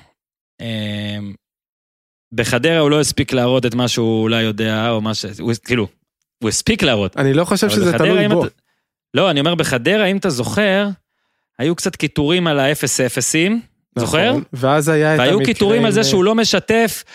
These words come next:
Speaker 1: שהוא לא משתף מישהו ש-, שהבוס חפץ בשיתופו לכאורה. אה, ואז הוא פוגש עכשיו את יצחק שום, שהוא שני דברים.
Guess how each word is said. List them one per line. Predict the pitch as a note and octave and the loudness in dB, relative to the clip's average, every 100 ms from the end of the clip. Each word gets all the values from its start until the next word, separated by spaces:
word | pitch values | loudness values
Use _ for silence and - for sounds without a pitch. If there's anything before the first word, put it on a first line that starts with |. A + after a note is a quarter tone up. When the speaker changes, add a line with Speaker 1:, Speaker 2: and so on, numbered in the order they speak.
| - - | -20 -4
Speaker 1:
שהוא | E3 | 0
לא | G3+ | 0
משתף | G#3 G3+ G#3+ G#3 | 0 0 -2 0
מישהו | A3 G#3+ G3 | 0 0 -2
ש-, | F#3 D#3+ D#3+ - - - - | 0 2 0 -4 -16 -18 -4
שהבוס | - C#3+ C3+ G#3 - - | -2 0 2 0 0 -2
חפץ | E3+ - G#3+ F#3 | -2 0 -2 0
בשיתופו | F3+ F3 D#3+ D#3+ G#3+ | -2 -2 -4 -2 0
לכאורה. | G3 - D#3 G3 F#3 G#2+ _ _ _ _ _ - | 0 0 0 2 0 -2 _ _ _ _ _ -6
אה, | A#2+ A#2+ A2+ | -2 -2 0
ואז | C#3+ F#3+ | 0 2
הוא | F3+ | 0
פוגש | F#3 F3+ G#3 | 0 0 0
עכשיו | F#3+ - G#3 F#3 | 0 0 0 0
את | F3+ | -2
יצחק | D#3 - G3 - | -4 -2 -2 0
שום, | - D3 F3+ B3+ _ _ _ _ _ _ _ - | -2 0 0 -4 _ _ _ _ _ _ _ -12
שהוא | - D3+ D3 | -4 -2 -2
שני | G#3+ B3 | 0 0
דברים. | G3 F#3 C3+ A2+ | 2 0 0 -2